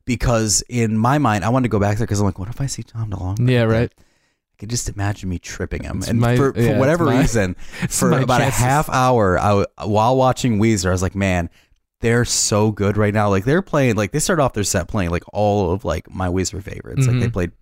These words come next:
Speaker 1: Pink Triangle,
Speaker 2: Mm-hmm.
Speaker 1: Buddy Holly, which I'm like, "This is crazy. They're playing this early in the set.
Speaker 2: Yeah.
Speaker 1: I get to watch it. This is cool."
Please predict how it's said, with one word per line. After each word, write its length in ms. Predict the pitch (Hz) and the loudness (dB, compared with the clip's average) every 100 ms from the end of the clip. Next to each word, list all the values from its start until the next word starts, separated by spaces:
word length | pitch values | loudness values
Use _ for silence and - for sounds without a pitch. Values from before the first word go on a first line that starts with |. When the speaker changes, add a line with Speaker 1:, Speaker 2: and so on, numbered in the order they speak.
| - | -10
Speaker 1:
Pink 220 | 120 104 | -8 -6
Triangle, 800 | - 98 92 92 92 92 95 101 - | -2 0 0 0 0 2 0 -2 0
Speaker 2:
Mm-hmm. 260 | 123 117 113 - | 0 2 -2 -4
Speaker 1:
Buddy 220 | 101 95 | -4 -2
Holly, 500 | 92 92 95 95 98 - _ _ _ _ _ _ - | -4 -2 0 0 -2 -6 _ _ _ _ _ _ -10
which 140 | 113 | -4
I'm 80 | 98 | -4
like, 140 | 90 | -4
"This 80 | 117 | -4
is 60 | 117 | -6
crazy. 260 | 151 151 | -4 -4
They're 80 | 113 | -4
playing 220 | 127 123 | -4 -4
this 80 | - | -4
early 260 | 123 139 143 | -4 -4 -2
in 80 | 127 | -2
the 40 | 107 | -4
set. 440 | - 143 120 - _ - | -4 -4 -4 -8 _ 0
Speaker 2:
Yeah. 180 | 117 | 2
Speaker 1:
I 40 | 104 | 2
get 100 | 104 | 2
to 80 | 131 | 2
watch 300 | 120 151 120 | 2 2 0
it. 60 | |
This 160 | 101 110 | 0 0
is 120 | 95 | -2
cool." 340 | - 135 90 | 0 0 0